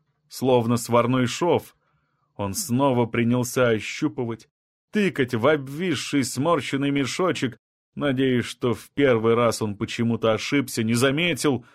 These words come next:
но тщетно. Господи всемогущий, тщетно! Раскин доковылял до раковины, опёрся на неё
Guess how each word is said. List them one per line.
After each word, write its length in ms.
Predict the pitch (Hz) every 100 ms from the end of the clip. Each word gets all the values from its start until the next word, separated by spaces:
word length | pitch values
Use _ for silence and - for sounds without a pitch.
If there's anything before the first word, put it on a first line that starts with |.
| _ _ _ _ _ _ _ -
но 400 | - 120 113 98
тщетно. 1040 | - - 107 101 92 90 - 95 90 85 - _ _ _ _ _ _ _ _ -
Господи 1080 | 98 107 156 160 151 - - 135 120 123
всемогущий, 1300 | 113 - 123 120 120 113 160 147 107 - - 120 107
тщетно! 1000 | - - - 180 196 185 143 139 107 87 _ _ _ _ _ _ -
Раскин 600 | 113 131 120 - 117 104
доковылял 600 | 107 113 110 110 110 104
до 140 | 98
раковины, 580 | 101 131 131 117 113 107 _ _ _ _
опёрся 580 | - 92 - 160 143 135
на 100 | 123
неё 460 | 123 120 117 110